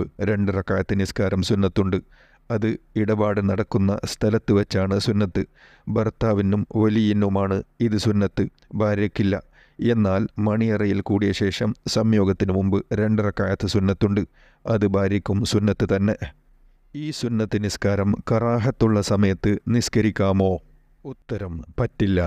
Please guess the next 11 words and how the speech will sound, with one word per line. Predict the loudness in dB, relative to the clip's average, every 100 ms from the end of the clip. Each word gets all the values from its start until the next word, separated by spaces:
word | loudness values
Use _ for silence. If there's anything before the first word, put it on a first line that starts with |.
| -2 _ 2
ഈ | 4
നിസ്കാരത്തിൻ്റെ | 4 2 0 0 0 0 0 0
കാരണം | 0 0 0 0 -2 _
പിന്തിയതാണല്ലോ. | 2 4 4 4 4 2 2 2 2 0 -2 -12 _ _ _ _ _
നിക്കാഹ് | -14 -10 -8 -6 -4
വേളയിൽ | 0 2 2 0 0 2
വരൻ | 2 2 2 0 0
ഖിബിലയിലേക്ക് | 0 2 4 4 2 0 2
മുന്നിട്ടിരിക്കണമെന്ന | 2 4 2 2 0 2 2 2 2 2 2
നിയമമുണ്ടോ? | 2 4 4 2 2 2 4 2 0 -10 _ _ _
ഉത്തരം, | -18 -12 -12 -10